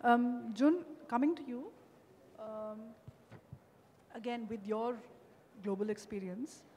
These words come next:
do you think that this is that firecracker point in India where we take a quantum shift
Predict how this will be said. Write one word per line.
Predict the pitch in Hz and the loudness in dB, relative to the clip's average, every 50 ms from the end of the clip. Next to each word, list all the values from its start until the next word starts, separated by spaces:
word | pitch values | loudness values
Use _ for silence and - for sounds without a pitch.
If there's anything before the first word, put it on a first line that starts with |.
| - - - - - - - - - - - - - - - - - - - - - - - - - 208 | -20 -20 -20 -20 -20 -20 -20 -20 -20 -20 -20 -20 -20 -20 -20 -20 -20 -20 -20 -20 -20 -20 -20 -20 -14 -2
do | 190 240 | 0 2
you | 247 294 | 4 4
think | 294 294 330 320 359 330 | 4 2 2 2 4 4
that | 320 294 233 | 4 2 2
this | 240 226 - | 0 -2 -2
is | 277 262 247 | -4 -2 0
that | 262 254 254 - | 0 -2 0 0
firecracker | - 196 190 202 202 - 220 208 202 - 208 | 0 0 0 0 -2 -2 -4 -4 -4 -6 -4
point | - 220 202 196 196 190 | -2 0 0 0 -2 -4
in | 202 196 202 | -4 -6 -6
India | 196 190 180 175 180 180 185 254 320 - - - | -6 -4 -4 -4 -4 -4 -6 -8 -10 -12 -14 -10
where | - 196 196 190 196 196 196 196 - - - - - - - - - - - - - - - - - - 240 208 | -8 -4 -2 0 0 0 0 -2 -4 -12 -20 -20 -20 -20 -20 -20 -20 -20 -20 -20 -20 -20 -20 -20 -20 -12 0 2
we | 240 247 240 | 4 4 4
take | 247 262 262 262 294 | 4 2 2 4 4
a | 277 254 233 | 4 4 4
quantum | 226 - 220 214 214 220 - 269 254 240 | 2 0 0 0 0 0 0 -2 -4 -4
shift | - - 254 247 - - - - - | -4 -4 -4 -4 -4 -8 -14 -20 -20